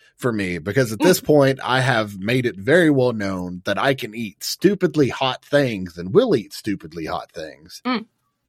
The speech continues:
Speaker 1: But unless stupidly hot things also have good flavor now, I'm not going to eat them, because it's not worth punishing my body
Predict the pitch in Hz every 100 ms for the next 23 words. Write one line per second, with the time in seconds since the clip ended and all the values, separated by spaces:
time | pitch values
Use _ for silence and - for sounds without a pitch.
0 | - 135 127 131 156 - - 151 139 117
1 | 107 104 101 - 117 113 113 90 101 98
2 | 101 98 98 90 85 - 190 226 170 127
3 | 120 120 - 131 139 127 110 120 113 101
4 | 90 202 202 147 135 135 135 127 113 -
5 | 180 165 - 123 143 127 - - 185 190
6 | 135 120 104 101 110 120 123 123 85 87